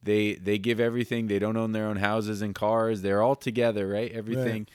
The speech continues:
Speaker 1: And all of that for the least of these in some pretty crazy neighborhoods. All that to say that the mainstream media is calling the Salvation Army a, a hate group now.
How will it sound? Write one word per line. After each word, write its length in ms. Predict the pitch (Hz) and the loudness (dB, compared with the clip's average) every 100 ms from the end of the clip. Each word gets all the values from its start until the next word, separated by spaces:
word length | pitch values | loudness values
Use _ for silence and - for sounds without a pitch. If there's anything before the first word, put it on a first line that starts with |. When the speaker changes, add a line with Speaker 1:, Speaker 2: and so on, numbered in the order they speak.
| - - _ _ _ - | -20 -20 _ _ _ -6
Speaker 1:
And 220 | 110 104 - | -4 -4 0
all 200 | 131 147 | 2 2
of 160 | 113 | 0
that 280 | 117 123 107 _ _ _ | 0 0 0 _ _ _
for 480 | _ - 123 117 110 | _ -6 0 4 2
the 300 | 98 95 120 | 0 0 2
least 340 | 120 117 113 107 | 4 2 0 -2
of 140 | 95 | -2
these 420 | 107 92 80 87 | -2 -2 -6 -10
in 320 | - 101 95 | -8 -4 -2
some 240 | 92 101 95 | -4 -6 -6
pretty 360 | - 127 110 107 _ | -4 -4 -6 -12 _
crazy 320 | - 120 110 101 | -4 -2 0 -2
neighborhoods. 540 | 104 107 98 85 85 _ - _ - | -4 -2 -2 -4 -8 _ -20 _ -2
All 140 | 151 | 2
that 220 | 156 139 | 2 0
to 100 | 120 | -4
say 480 | - 151 127 101 104 _ _ _ _ _ _ _ _ _ _ - | -2 2 2 2 -2 _ _ _ _ _ _ _ _ _ _ -14
that 420 | 92 107 104 92 - _ _ - | 0 2 2 0 -8 _ _ -20
the 180 | 95 104 | -8 -6
mainstream 680 | 110 113 127 123 - 117 | -6 -2 0 0 -2 -2
media 320 | 107 127 120 104 | 0 0 0 0
is 220 | 98 92 | -4 -8
calling 640 | - 143 135 117 110 110 - _ - | -6 -4 -4 -4 -4 -8 -12 _ -20
the 120 | 95 | -12
Salvation 600 | - 113 104 107 101 104 | -2 0 2 0 -2 -4
Army 360 | 107 107 98 87 | -4 -4 -4 -4
a, 220 | 87 104 - | -6 -8 -8
a 60 | 101 | -2
hate 240 | 123 131 | 0 0
group 300 | 110 98 - - - _ - | -4 -6 -8 -16 -20 _ -12
now. 300 | 98 85 | -8 -8